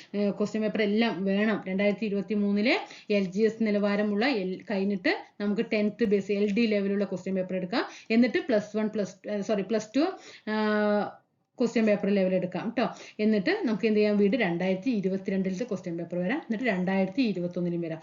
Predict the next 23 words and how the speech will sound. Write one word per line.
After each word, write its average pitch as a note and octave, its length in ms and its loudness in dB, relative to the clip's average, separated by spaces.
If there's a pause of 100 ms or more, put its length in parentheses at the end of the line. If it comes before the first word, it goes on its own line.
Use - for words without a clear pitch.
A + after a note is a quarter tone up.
(200)
എക്സാം C4+ 420 2
ആവുമ്പോഴേക്കും F#3+ 460 0
നമുക്ക് F#3+ 200 -2
രണ്ടായിരത്തി F#3+ 460 -2
ഇരുപത്തൊന്ന്, G3+ 640 -2
രണ്ടായിരത്തി G3 420 -2
ഇരുപത്തിരണ്ട്, G3+ 600 -2 (240)
രണ്ടായിരത്തി G#3 520 2
ഇരുപത്തിമൂന്ന് F#3+ 520 -2 (260)
ഇത് F#3+ 200 -2
പഠിച്ച്, F#3+ 340 -2
ഇത് G3 220 -2
അറിയാത്ത F#3+ 300 0
ക്വസ്റ്റ്യൻ G3+ 340 -2
ഒക്കെ G3+ 140 0
നോട്ട് F#3+ 360 2
ചെയ്ത് G#3 160 4
അതുമായിട്ടുള്ള F#3 460 0
കറന്റ് F3 280 -4
അഫയേഴ്സ് F#3 260 -4
ഒക്കെ A3 100 -10
പഠിച്ചു F#3+ 280 -4
കൊണ്ടുപോയാൽ G#3 340 0